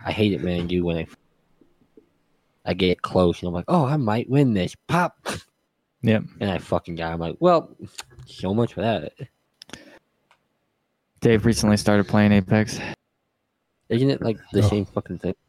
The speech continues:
Speaker 1: basically, kinda?
Speaker 2: It's got a Halo feel to it, I think.
Speaker 1: Oh, does it?
Speaker 2: Yeah, it's kind of a cool, like, the movements are insane.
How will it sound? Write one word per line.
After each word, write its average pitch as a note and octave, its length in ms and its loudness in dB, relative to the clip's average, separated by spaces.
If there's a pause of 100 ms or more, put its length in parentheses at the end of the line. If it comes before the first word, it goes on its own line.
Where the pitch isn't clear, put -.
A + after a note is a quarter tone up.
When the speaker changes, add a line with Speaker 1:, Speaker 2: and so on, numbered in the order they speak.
(200)
Speaker 1:
basically, G2+ 440 -2
kinda? F#2+ 400 -2
Speaker 2:
It's D3 120 0
got F3 140 6
a A2+ 40 2
Halo G2 240 4
feel G2+ 240 2
to G#2+ 140 2
it, G#2 80 6
I G#2 80 2
think. G#2 220 -2 (380)
Speaker 1:
Oh, F#2+ 180 -2
does F2+ 220 -2
it? G#2 120 -2 (200)
Speaker 2:
Yeah, C#3+ 100 2
it's C#3+ 120 0
kind D#3+ 140 4
of A#2 60 6
a G#2+ 40 2
cool, G#2 840 4 (280)
like, A#2+ 300 0 (800)
the C3+ 160 2
movements B2+ 760 4
are G#2+ 200 2
insane. G2+ 600 -2